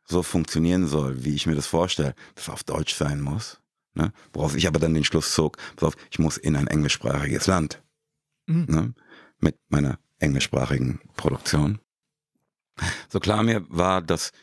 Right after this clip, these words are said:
Speaker 1: dass wenn es in Deutschland den Impact haben soll, den ich mir wünsche, ne? Also das Verständnis für das, was ich da formulieren will, das auf Deutsch sein muss,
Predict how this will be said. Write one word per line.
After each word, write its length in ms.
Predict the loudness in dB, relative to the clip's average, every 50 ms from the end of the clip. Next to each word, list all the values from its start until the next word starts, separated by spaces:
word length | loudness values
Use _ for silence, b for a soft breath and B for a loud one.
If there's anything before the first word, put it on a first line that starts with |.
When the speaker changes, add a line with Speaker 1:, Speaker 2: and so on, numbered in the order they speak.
| b b b _
Speaker 1:
dass 180 | -8 -4 -2
wenn 140 | 0 2 2
es 80 | 2 2
in 100 | 0 2
Deutschland 540 | 2 2 0 0 0 0 0 0 0 -2 -2
den 120 | -2 0
Impact 400 | 0 0 0 0 -2 -2 -2 -2
haben 240 | 0 0 2 0 2
soll, 280 | 2 2 2 2 0
den 180 | 0 0 -2 0
ich 160 | -2 -2 -2
mir 140 | -2 0 2
wünsche, 380 | 2 0 0 0 -2 -2 -4 -6 -8
ne? 300 | -8 -4 -4 -4 -4 -6 -8 -8 _
Also 160 | -4 -4 -4 -6 -8 _ _
das 180 | -6 -4 -4 -4
Verständnis 720 | -4 -6 -6 -4 0 2 2 2 2 0 0 -2 -4 -4 -4
für 140 | -4 -4
das, 300 | -2 -2 -2 -4 -6 -8 -12 _ _ -18 -18 -16 -16 -20 -20 -20 -18 -12 -8
was 160 | -8 -6 -4
ich 80 | -2 -2
da 80 | -2
formulieren 520 | 0 0 2 2 4 4 4 4 2 2 2
will, 180 | 0 0 -2 B B B B B B B B B B B B
das 100 | -6 -4
auf 120 | -4 -2 0
Deutsch 280 | 2 2 2 2 0
sein 240 | 2 2 2 4 4
muss, 280 | 2 2 0 -2 -6